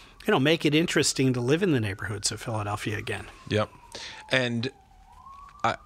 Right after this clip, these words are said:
Speaker 2: you work a lot with, with First Base, which is your company that represents, helps companies come in on the buyer side when they're setting up to do leases.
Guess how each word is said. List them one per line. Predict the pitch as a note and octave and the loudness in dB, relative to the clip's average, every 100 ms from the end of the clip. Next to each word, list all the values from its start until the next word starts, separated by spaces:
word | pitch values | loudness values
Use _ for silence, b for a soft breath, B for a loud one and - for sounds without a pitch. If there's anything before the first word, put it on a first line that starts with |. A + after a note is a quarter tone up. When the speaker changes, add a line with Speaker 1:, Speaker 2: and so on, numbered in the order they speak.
| - | -6
Speaker 2:
you | A#2+ C3+ F3+ | 0 2 6
work | D#3+ - | 4 4
a | A2 | 0
lot | G#2+ G#2 G#2+ G2+ | 4 4 4 2
with, | G2 F#2+ - | 0 0 -4
with | G2 F#2 | -2 -2
First | - A2+ G#2+ - | 0 2 2 2
Base, | F#2+ F2 - | 0 0 0
which | F#2 F#2 | -2 -2
is | F2 | 0
your | G2 F2+ | -2 0
company | G2 F#2 F#2+ | -2 -2 -2
that | G2 F2 | -2 0
represents, | F#2 G2 F#2+ G2 F#2 - - - | 0 -2 -4 -2 2 2 2 0
helps | - A#2+ - G#2 | 0 0 0 -2
companies | - G#2+ G#2+ G2+ | -2 -2 0 -2
come | - G#2 G#2 | 0 0 2
in | G2+ G2 F#2+ B B | 0 -2 -8 B B
on | G#2 | 0
the | G#2+ | 2
buyer | G#2 G#2+ G#2+ | 2 2 2
side | G#2 G#2+ G2 G2 | 2 4 2 0
when | G2 | -4
they're | G2 | 0
setting | - G2+ G2+ | 2 2 0
up | G2 | -2
to | - G2 | -4 -4
do | G2+ G2 | -2 -2
leases. | G2+ G#2 - F#2+ F2+ - | 0 2 2 2 2 0